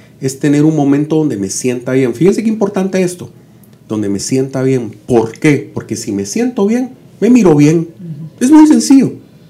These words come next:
Speaker 1: No
Speaker 2: Mi
Speaker 1: hay mucho
Speaker 2: cuerpo
Speaker 1: que
Speaker 2: lo va a
Speaker 1: perderse.
Speaker 2: decir, definitivamente.
Speaker 1: Así es. El cuerpo inmediatamente parece como que se relajara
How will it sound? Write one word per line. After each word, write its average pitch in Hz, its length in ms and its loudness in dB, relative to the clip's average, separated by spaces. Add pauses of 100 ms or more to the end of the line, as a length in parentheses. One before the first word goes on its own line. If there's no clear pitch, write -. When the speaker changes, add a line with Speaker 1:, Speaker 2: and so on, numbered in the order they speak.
(180)
Speaker 1:
No 170 140 4
Speaker 2:
Mi 233 80 6
Speaker 1:
hay 208 40 4
mucho 220 280 6
Speaker 2:
cuerpo 262 40 6
Speaker 1:
que 254 60 6
Speaker 2:
lo - 60 4
va 214 40 6
a 196 40 6 (100)
Speaker 1:
perderse. 208 240 4
Speaker 2:
decir, 233 220 2
definitivamente. 175 520 0
Speaker 1:
Así 135 220 2
es. 117 360 0 (240)
El 120 160 2
cuerpo 190 460 2
inmediatamente 147 1000 -2
parece 135 380 -6
como 151 260 -8
que 113 100 -10
se 110 140 -10
relajara 139 680 -10